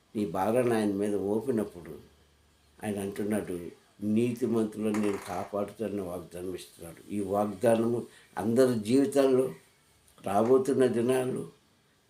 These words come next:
జరగాలని కోరుకుంటున్నాను. ప్రార్థన చేసుకుందాం. ప్రేమ స్వరూపి, దయగల నాయన,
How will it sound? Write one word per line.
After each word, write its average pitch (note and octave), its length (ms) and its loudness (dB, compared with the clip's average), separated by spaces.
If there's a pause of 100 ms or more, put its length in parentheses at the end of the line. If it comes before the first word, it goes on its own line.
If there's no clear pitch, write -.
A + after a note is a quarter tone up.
(400)
జరగాలని A2+ 760 2 (420)
కోరుకుంటున్నాను. F#2 800 -8 (1300)
ప్రార్థన F2+ 440 -6
చేసుకుందాం. E2 440 -12 (760)
ప్రేమ A#2+ 300 4
స్వరూపి, G#2+ 540 0
దయగల F#2 440 -2
నాయన, D#2+ 300 -10